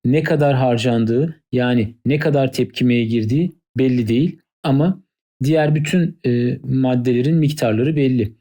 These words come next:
Tepkimeye giren maddelerin, şunu bir silelim, bize kütlenin korunumu kanunu ne diyordu? Tepkimeye giren, yani harcanan maddelerin toplam kütlesi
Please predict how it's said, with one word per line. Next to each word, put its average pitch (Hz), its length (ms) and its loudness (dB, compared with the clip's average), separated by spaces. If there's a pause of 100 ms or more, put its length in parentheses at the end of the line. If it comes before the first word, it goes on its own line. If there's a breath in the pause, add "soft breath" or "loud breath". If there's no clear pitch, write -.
(280)
Tepkimeye 165 480 0
giren 165 320 2
maddelerin, 156 800 0 (1120)
şunu - 240 -4
bir 107 60 -2
silelim, 120 460 -2 (340 soft breath)
bize 160 440 -2 (600)
kütlenin 147 400 0
korunumu 156 440 0
kanunu 156 380 0
ne 165 120 0
diyordu? 139 340 0 (300)
Tepkimeye 147 540 0
giren, 143 360 2
yani 120 280 0
harcanan 131 520 0
maddelerin 123 540 0
toplam 139 440 -2
kütlesi 151 640 -4